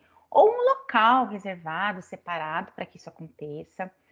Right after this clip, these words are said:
É, se indica bastante usar jornal, né, pra que o ambiente esteja sempre limpo durante o, o trabalho de parto.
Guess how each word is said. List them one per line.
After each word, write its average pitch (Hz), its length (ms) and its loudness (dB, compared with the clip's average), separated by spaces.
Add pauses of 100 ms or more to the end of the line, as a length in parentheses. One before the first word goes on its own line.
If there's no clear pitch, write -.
(520)
É, 190 260 2
se 190 120 -2
indica 277 280 2
bastante 285 320 0
usar 285 200 0
jornal, 226 540 2
né, 226 220 4
pra 226 160 -4
que - 360 -4
o 185 220 -4
ambiente 185 340 -4
esteja 180 260 -8
sempre 208 280 -6
limpo 208 800 0
durante 190 460 -2
o, - 100 -8
o 185 100 -8
trabalho 180 460 0
de - 140 -18 (120)
parto. 202 500 -2